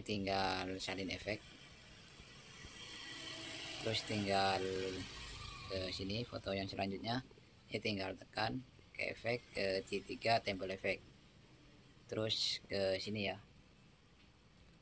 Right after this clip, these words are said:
Ke ubin dulu. Selanjutnya tinggal tambahkan kunci. Tekan kuncinya, pindah ke sebelah sini, guys. Sebelah kiri. Selanjutnya tinggal tambahkan kunci lagi.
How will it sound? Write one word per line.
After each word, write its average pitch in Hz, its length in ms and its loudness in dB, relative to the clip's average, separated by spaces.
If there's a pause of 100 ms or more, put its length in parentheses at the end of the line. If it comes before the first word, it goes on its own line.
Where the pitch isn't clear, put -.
(160)
Ke 101 160 0
ubin 101 240 2
dulu. 98 240 2 (1300)
Selanjutnya 107 400 4
tinggal 95 560 2 (480)
tambahkan 98 400 -4
kunci. 101 480 0 (800)
Tekan 107 320 2
kuncinya, 104 480 2
pindah 98 320 0
ke 101 240 0
sebelah 98 480 0
sini, 101 240 2
guys. 92 320 -2 (2250)
Sebelah 101 240 0
kiri. 98 320 2 (240)
Selanjutnya 104 560 4
tinggal 98 400 2
tambahkan 98 400 -4
kunci 98 240 -2
lagi. 98 400 -4